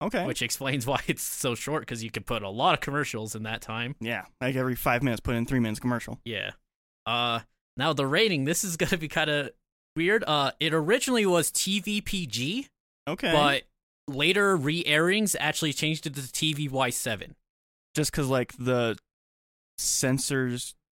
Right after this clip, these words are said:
Speaker 1: decided it wasn't that bad?
Speaker 2: I will, I got, I will wait till after to explain the reasoning.
Speaker 1: Okay.
Speaker 2: But,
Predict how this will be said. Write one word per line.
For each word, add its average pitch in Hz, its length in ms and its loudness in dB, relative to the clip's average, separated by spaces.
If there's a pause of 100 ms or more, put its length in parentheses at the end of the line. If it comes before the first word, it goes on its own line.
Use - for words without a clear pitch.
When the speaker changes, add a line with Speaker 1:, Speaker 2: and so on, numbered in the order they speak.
Speaker 1:
decided 123 380 -2
it 120 100 -4
wasn't 117 240 -2
that 117 200 -6
bad? 160 300 -2 (340)
Speaker 2:
I 143 160 4
will, 180 520 2 (340)
I 156 160 6
got, 180 280 6 (100)
I 151 100 4
will 185 140 4
wait 185 200 4
till 202 220 2
after 151 360 2
to 147 180 -2
explain 131 580 -2 (120)
the 123 120 -6
reasoning. 165 560 -2 (180)
Speaker 1:
Okay. 127 220 0
Speaker 2:
But, 117 280 0